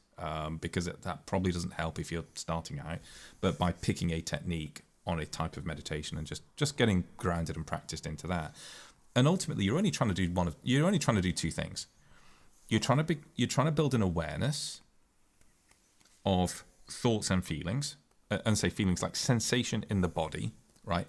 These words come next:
And an awareness. So don't get caught in your mind, don't become the water,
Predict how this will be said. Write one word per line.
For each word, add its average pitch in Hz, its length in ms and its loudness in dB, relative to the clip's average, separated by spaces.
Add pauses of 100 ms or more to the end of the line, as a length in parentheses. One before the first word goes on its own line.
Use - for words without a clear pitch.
And 120 220 6
an 110 100 6
awareness. 87 640 2
So 104 200 4
don't 131 240 2
get 139 160 0
caught 131 240 0
in 123 80 2
your 113 120 2
mind, 82 320 2
don't 117 160 0
become 113 260 0
the 95 80 -2
water, 80 480 -4